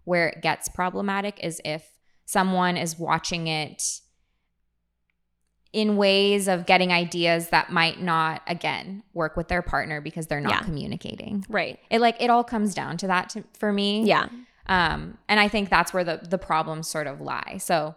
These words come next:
Speaker 1: again, I, I don't think porn itself is the problem, but people can be <laughs> problematic with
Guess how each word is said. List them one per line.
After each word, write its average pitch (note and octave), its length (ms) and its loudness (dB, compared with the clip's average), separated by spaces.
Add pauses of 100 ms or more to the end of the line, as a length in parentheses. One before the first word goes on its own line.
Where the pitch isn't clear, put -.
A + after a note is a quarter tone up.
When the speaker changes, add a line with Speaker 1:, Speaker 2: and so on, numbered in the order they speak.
(460)
Speaker 1:
again, E3 240 -2
I, C#3+ 200 -4
I F#3 80 6
don't F#3+ 140 2
think F3+ 180 -8
porn E3+ 240 -4
itself D3+ 420 -6
is D#3+ 120 -6
the F3 80 -6
problem, F3+ 420 -2
but E3 160 -6
people F3+ 200 -8
can E3 300 -8
be D3+ 120 -12
<laughs> - 120 -18
problematic E3 680 -8 (120)
with D#3+ 160 -2